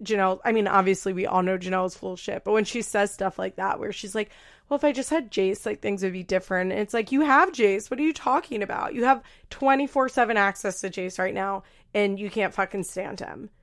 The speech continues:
You have no desire to be around him." Oh, gosh. Tori's like, Well, you know, I think the reason that you always have these boyfriends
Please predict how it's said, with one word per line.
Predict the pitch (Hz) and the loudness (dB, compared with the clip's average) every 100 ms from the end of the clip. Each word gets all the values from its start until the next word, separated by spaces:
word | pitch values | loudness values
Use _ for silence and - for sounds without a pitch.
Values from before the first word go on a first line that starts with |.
| _ | _
You | 208 214 | 0 2
have | 190 | 4
no | 196 196 202 | 4 4 4
desire | 190 180 190 - | 4 2 0 0
to | - | -6
be | 87 | -8
around | - - - - | -8 -8 -8 -12
him." | - 127 220 _ _ _ _ _ _ _ _ _ _ | -14 -14 -16 _ _ _ _ _ _ _ _ _ _
Oh, | 285 262 226 | 2 2 2
gosh. | 202 185 175 180 - - _ _ | 2 2 2 0 -6 -10 _ _
Tori's | - 277 311 330 254 | -6 2 4 4 4
like, | 247 220 | 0 2
Well, | 311 311 302 302 | 4 6 4 2
you | 302 | -2
know, | 277 254 254 254 - | -2 0 0 -2 0
I | 220 220 240 262 | 2 4 4 0
think | 240 220 214 - - - _ | -2 -4 -6 -16 -20 -20 _
the | 226 | 2
reason | 202 202 190 | 4 2 2
that | 208 | 2
you | 208 | 2
always | 180 190 | 2 2
have | 233 | -2
these | 240 302 | -4 -4
boyfriends | 226 214 220 208 208 214 | 0 0 0 0 0 -4